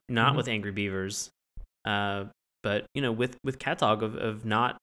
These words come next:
Speaker 1: potentially knowing who their parents are. And I know that we mentioned this earlier, but, like, the whole fourth season was supposed to address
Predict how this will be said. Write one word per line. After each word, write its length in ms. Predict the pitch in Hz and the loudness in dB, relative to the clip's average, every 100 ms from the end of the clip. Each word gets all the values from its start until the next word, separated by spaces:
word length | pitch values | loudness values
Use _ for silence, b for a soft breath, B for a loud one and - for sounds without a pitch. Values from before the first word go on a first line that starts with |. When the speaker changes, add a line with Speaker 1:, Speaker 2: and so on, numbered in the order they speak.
| _ _ _ _ _ - | _ _ _ _ _ -10
Speaker 1:
potentially 360 | - 120 113 123 | -4 -2 0 2
knowing 240 | 110 123 | 2 0
who 80 | 120 | 0
their 100 | 123 | -2
parents 360 | - - 190 - | -2 -4 -4 -6
are. 240 | - - _ | -10 -16 _
And 200 | 127 123 - | -2 -2 2
I 100 | 135 | 4
know 120 | 151 | 6
that 80 | 147 | 6
we 100 | 139 | 4
mentioned 280 | 147 151 135 | 4 4 0
this 140 | 131 | 0
earlier, 300 | 139 135 110 | 0 0 0
but, 180 | 107 - | -2 -4
like, 200 | 107 - | -6 -6
the 100 | - | 0
whole 80 | 143 | 0
fourth 300 | 135 156 143 | 2 2 2
season 380 | - 156 165 110 | 2 0 2 0
was 120 | 104 | 0
supposed 300 | - 117 107 | -4 -4 -2
to 80 | 110 | -2
address 540 | 104 107 107 - - | 0 2 2 2 0